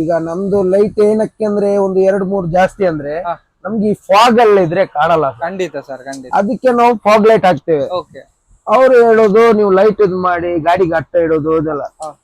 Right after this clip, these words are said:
Speaker 1: ಅವ್ರಿಗೆ ಗೊತ್ತಿಲ್ಲ actually ಪ್ಯಾಸೆಂಜರ್
Speaker 2: ಹಾ.
Speaker 1: ಗಾಡಿಗೆ ಅಡ್ಡ ಇಟ್ರೆ ಕೇಸ್ ಆಗ್ತದೆ ಅಂತ ಅವ್ರಿಗೆ
Speaker 2: ಓಕೆ.
Speaker 1: ಗೊತ್ತಿಲ್ಲ.
Speaker 2: ಖಂಡಿತ, ಹೌದು.
Speaker 1: ಆದ್ರೆ ನಾವು ಹೇಳುದು ಸುಮ್ನೆ ಬರುದು ಬೇಡ, ಅಪಾಯ ಅವ್ರಿಗೆ ಇರೋದು.
Speaker 2: ಹೌದು,
Speaker 1: ನಾವು
Speaker 2: ಹೌದು.
Speaker 1: ಆದ್ರೂ ದೊಡ್ಡ ಗಾಡಿ
Speaker 2: ಹೌದು, ಹೌದು,
Speaker 1: ಹೇಳಿಕ್ಕಾಗಲ್ಲ,
Speaker 2: ಹೌದು.
Speaker 1: ಯಾರ್ದು ಏನು ಅಂತ ಹೇಳಿಕ್ಕಾಗಲ್ಲ.
Speaker 2: ಖಂಡಿತ.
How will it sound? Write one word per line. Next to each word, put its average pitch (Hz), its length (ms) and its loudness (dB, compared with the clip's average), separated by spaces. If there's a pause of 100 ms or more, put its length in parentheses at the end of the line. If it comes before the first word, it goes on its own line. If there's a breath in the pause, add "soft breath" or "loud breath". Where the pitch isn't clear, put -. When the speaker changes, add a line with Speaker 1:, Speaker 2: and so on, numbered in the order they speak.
Speaker 1:
ಅವ್ರಿಗೆ 190 360 -2
ಗೊತ್ತಿಲ್ಲ 247 400 0
actually 233 540 2
ಪ್ಯಾಸೆಂಜರ್ 196 540 -2
Speaker 2:
ಹಾ. 190 60 -4
Speaker 1:
ಗಾಡಿಗೆ 208 260 0
ಅಡ್ಡ 196 180 -2
ಇಟ್ರೆ 202 320 0
ಕೇಸ್ 185 320 -6
ಆಗ್ತದೆ 202 400 -2
ಅಂತ 226 100 0
ಅವ್ರಿಗೆ 214 220 2
Speaker 2:
ಓಕೆ. 208 80 2
Speaker 1:
ಗೊತ್ತಿಲ್ಲ. 180 360 2
Speaker 2:
ಖಂಡಿತ, 190 360 -6
ಹೌದು. 143 180 -8
Speaker 1:
ಆದ್ರೆ 208 260 -4
ನಾವು 208 160 2
ಹೇಳುದು 262 440 4
ಸುಮ್ನೆ 240 320 -2
ಬರುದು 214 420 0
ಬೇಡ, 202 200 2 (180)
ಅಪಾಯ 254 320 2
ಅವ್ರಿಗೆ 254 420 4
ಇರೋದು. 180 280 2
Speaker 2:
ಹೌದು, 226 200 2
Speaker 1:
ನಾವು 202 160 2
Speaker 2:
ಹೌದು. 214 100 4
Speaker 1:
ಆದ್ರೂ 208 220 2
ದೊಡ್ಡ 190 240 0
ಗಾಡಿ 226 200 4
Speaker 2:
ಹೌದು, 220 200 2
ಹೌದು, 196 140 0
Speaker 1:
ಹೇಳಿಕ್ಕಾಗಲ್ಲ, 240 520 0
Speaker 2:
ಹೌದು. 185 120 0
Speaker 1:
ಯಾರ್ದು 175 360 0
ಏನು 202 240 0
ಅಂತ 196 180 -6
ಹೇಳಿಕ್ಕಾಗಲ್ಲ. 175 640 -2
Speaker 2:
ಖಂಡಿತ. 143 280 -12